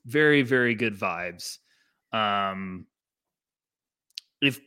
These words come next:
if Garway had another good game, I would have said Garway's gotta be involved.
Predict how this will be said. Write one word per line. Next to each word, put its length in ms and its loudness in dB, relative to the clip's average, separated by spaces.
if 300 0
Garway 520 2
had 200 0
another 420 2
good 340 0
game, 480 -6
I 140 2
would 180 2
have 120 -2
said 340 -2
Garway's 480 0
gotta 240 -2
be 160 -8
involved. 640 -10